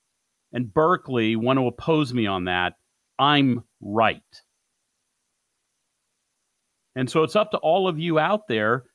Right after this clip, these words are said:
to preserve it. And you don't preserve anything by doing nothing.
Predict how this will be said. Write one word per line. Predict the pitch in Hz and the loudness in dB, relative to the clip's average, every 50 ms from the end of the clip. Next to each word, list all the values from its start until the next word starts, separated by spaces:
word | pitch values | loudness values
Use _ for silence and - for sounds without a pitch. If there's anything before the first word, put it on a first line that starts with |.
| _ _ - | _ _ -4
to | - 190 | -4 -4
preserve | 151 - - 190 202 190 135 127 180 202 208 214 190 156 | -4 -2 -2 0 0 0 -2 -4 -4 -4 -2 -2 -2 -2
it. | 180 139 - _ - - - _ _ _ _ _ _ _ _ _ _ _ _ _ _ _ _ _ _ _ _ _ _ - | -2 -4 -4 _ -16 -20 -20 _ _ _ _ _ _ _ _ _ _ _ _ _ _ _ _ _ _ _ _ _ _ -6
And | - 160 175 | -2 -2 -2
you | 175 165 160 | -2 -2 -4
don't | 131 139 185 202 226 220 185 - | -2 0 2 2 2 0 -2 -6
preserve | - 180 170 143 127 165 185 208 220 208 | -4 -4 -4 -4 -2 0 2 2 2 2
anything | 196 180 160 156 139 127 - - 135 123 123 123 131 139 160 170 165 _ _ _ _ _ _ _ _ _ _ _ _ _ _ _ _ _ _ _ _ _ _ - | 2 2 2 0 -2 -2 -6 -6 -4 -2 -2 -2 -4 -6 -8 -10 -14 _ _ _ _ _ _ _ _ _ _ _ _ _ _ _ _ _ _ _ _ _ _ -4
by | - 143 | -2 -2
doing | 151 135 131 185 190 196 190 180 | -2 0 0 2 2 4 4 4
nothing. | 170 170 180 175 - - 139 107 90 73 | 4 2 2 0 -2 -4 -6 -6 -6 -8